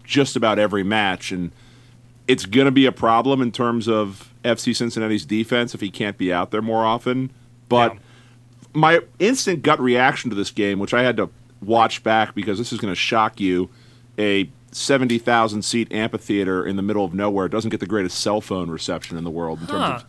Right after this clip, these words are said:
Speaker 1: streaming a match. But, um, <laughs> I, I, what I took away from this game was that there were long stretches where F C Cincinnati didn't just play well, they played better than New
Speaker 2: Yeah.
Speaker 1: England. But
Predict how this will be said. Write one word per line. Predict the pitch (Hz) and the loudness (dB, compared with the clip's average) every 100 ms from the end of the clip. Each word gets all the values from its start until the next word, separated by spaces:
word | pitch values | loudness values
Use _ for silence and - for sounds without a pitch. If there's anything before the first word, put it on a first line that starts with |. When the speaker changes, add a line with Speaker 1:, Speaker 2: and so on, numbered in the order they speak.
| - - - | -20 -20 -20
Speaker 1:
streaming | - - - 110 117 110 104 | -10 -8 -6 -2 0 0 -2
a | |
match. | 90 92 101 90 - - - - - 254 277 | -4 -2 -2 -4 -6 -12 -14 -20 -16 -12 -4
But, | 143 135 | 2 4
um, | 127 117 110 101 - - | 4 2 0 -4 -10 -20
<laughs> | - - - - - - - - - | -20 -20 -20 -20 -20 -20 -20 -12 2
I, | 120 160 - - | 2 2 -2 0
I, | 135 - | 0 2
what | 135 143 | 4 4
I | |
took | 135 208 | 4 2
away | 175 170 | 4 4
from | 170 135 | 4 0
this | - | 0
game | 123 107 107 | 0 0 0
was | 104 95 | -2 -2
that | 104 - | -4 2
there | 120 123 | 2 4
were | 120 107 98 - - - - - - | 2 2 0 -6 -20 -20 -20 -18 -6
long | 107 120 143 147 | 2 4 4 2
stretches | - 135 131 - 107 95 | 0 2 2 2 -2 0
where | 104 113 | -4 -2
F | 113 | -2
C | - 117 | -2 -2
Cincinnati | 120 113 107 110 107 101 | -2 -4 -2 -2 -2 0
didn't | 117 123 | 0 0
just | 113 110 - | -2 -4 -4
play | - 110 | -2 0
well, | 92 87 120 117 87 85 - - - - _ - - - - | 0 2 2 4 2 -2 -8 -20 -20 -20 _ -20 -20 -12 2
they | 123 | 2
played | 117 - 123 113 98 76 - - | 2 -2 2 2 0 -8 -10 0
better | 113 101 71 76 - - | 2 2 -4 -10 -20 -14
than | 90 104 92 | -2 0 0
New | 92 95 | -2 0
Speaker 2:
Yeah. | |
Speaker 1:
England. | 101 87 67 - - - - | -2 -4 -8 -12 -20 -20 -18
But | 85 147 160 107 | 0 4 6 4